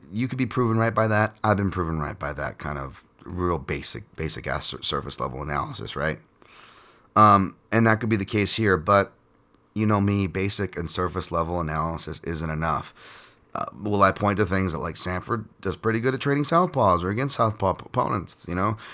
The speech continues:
I will point to these things and follow them, and they're fun, and, uh,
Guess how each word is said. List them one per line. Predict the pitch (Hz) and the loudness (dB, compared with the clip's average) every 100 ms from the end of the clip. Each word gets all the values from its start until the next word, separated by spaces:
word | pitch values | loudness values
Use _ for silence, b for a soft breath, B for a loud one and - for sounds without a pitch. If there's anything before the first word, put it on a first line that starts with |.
| B | B
I | - | 4
will | 120 151 | 4 4
point | - 127 | 0 -2
to | 117 | -2
these | 120 110 | -4 0
things | 113 107 | 0 0
and | 101 | 2
follow | 98 95 101 | 2 2 2
them, | 95 95 | 0 0
and | 98 | 0
they're | 98 | 0
fun, | - 87 85 87 80 - | 0 0 0 0 -6 -6
and, | 80 76 71 69 69 - - - | -6 -6 -6 -8 -8 -12 -16 -10
uh, | 73 65 | -8 -8